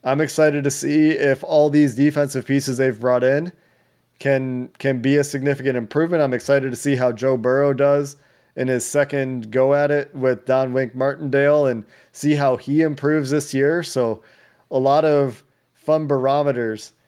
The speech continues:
to measure in this Baltimore Bengals game coming up this weekend, and we'll be there to cover it. James is going to Baltimore. We'll have your post-game show after the game on Sunday. Until then, Bengals fans,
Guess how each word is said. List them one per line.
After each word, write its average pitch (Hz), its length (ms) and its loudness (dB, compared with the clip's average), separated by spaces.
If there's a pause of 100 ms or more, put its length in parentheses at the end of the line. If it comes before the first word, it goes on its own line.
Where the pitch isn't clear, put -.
(200)
to 135 120 -4
measure 127 640 -2 (500)
in 127 220 -4
this 123 360 0
Baltimore 120 1040 -2 (120)
Bengals 120 540 -2
game 120 340 -2
coming 123 380 -4
up 120 220 -2
this 127 280 -2
weekend, 123 500 -2 (320)
and 131 140 -4
we'll 147 100 4
be 151 160 4
there 156 200 2
to 160 60 2
cover 160 340 2
it. 135 80 -2
James 143 360 -2
is 135 120 -2
going 147 380 0
to 156 120 -4
Baltimore. 139 580 0
We'll 131 140 0
have 139 240 0
your 139 120 0
post-game 143 540 -2
show 147 340 0
after 156 440 -2
the 135 140 -2
game 151 440 -2
on 131 300 -2
Sunday. 165 640 0
Until 156 320 0
then, 202 220 0
Bengals 202 360 2
fans, 226 440 -4